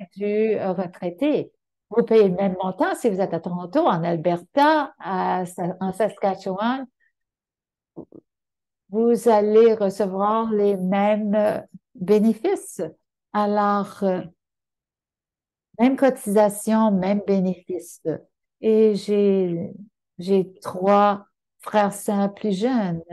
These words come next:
Dans la vingtaine, ils ont été travailler en Alberta pour un bon nombre d'années. Ils sont retournés à Saskatchewan, mais le rapport Morneau-Shepell, LifeWorks, ont pas saisi ce mouvement,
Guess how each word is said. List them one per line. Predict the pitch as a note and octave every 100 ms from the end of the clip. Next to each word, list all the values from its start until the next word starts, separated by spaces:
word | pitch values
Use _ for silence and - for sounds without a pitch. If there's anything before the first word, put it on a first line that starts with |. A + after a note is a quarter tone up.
| F3 F3 _ _ _ -
Dans | G#3 G3+ G3 F#3+ F#3+
la | F3+ F3 F3 E3+
vingtaine, | G#3 G3+ E4+ G4 G3 F3
ils | G3
ont |
été | F3+ G3
travailler | F#3+ F3 F#3
en | G3+ F3+
Alberta | E3 E3 E3+ - B3+ B3+ - - _ _ _ _ _ _ -
pour | F#3
un | F#3+ F#3 F3
bon | F#3+ G3
nombre | G3 F#3+
d'années. | F#3+ F3+ A3+ C4
Ils | F3
sont | G3 F3+
retournés | - - F3+ F#3+
à | F#3
Saskatchewan, | F#3 E3+ - E3+ F3+ F3 G#3 F#4+
mais | G3+ G3 C#4+ - _ _ -
le | G3+ G3 G3
rapport | F3+ F3 F3+ G#3 G#3+ F#3+
Morneau-Shepell, | E3+ E3 G3 G3+ G3 - A3 F4 B3 _ _ _
LifeWorks, | F3 E3 E3 A3 C4+ C#4 - - _ _ _ -
ont | F#3+ F#3+ F#3+ F#3
pas | F#3 A3+
saisi | G#3 A3 G3 F3 A#3+ A3+ - _
ce | - F#3
mouvement, | E3 E3 E3 E3